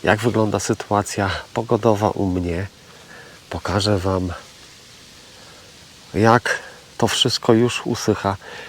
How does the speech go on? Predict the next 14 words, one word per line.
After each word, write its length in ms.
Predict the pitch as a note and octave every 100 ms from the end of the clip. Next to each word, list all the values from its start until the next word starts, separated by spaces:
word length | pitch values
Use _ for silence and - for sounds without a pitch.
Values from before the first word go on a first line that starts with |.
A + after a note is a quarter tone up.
| - - -
Patrzę 340 | C#3 C#3 - B2
się 160 | -
na 140 | A2+ A#2
niektóre 460 | A2+ - A#2+ A2+
drzewa. 400 | F#2+ G#2+ G#2+ A2 - - - -
Tu 100 | A#2+
zobaczcie 520 | G2 F#2+ G#2 - -
leszczynę. 540 | G2+ F#2+ - G2+ G2 G2 - - - - - - -
Gdzieś 200 | G2+ A2
tam 220 | A#2 G#2+ G2+ - - - - - - - - - - - - -
brzozy. 580 | G#2+ G2 G2+ F#2 G2 F#2 - - - - - - -
Przypomina 560 | - - C3+ D3 B2 B2
mi 160 | B2+
to 360 | - A2+ G#2+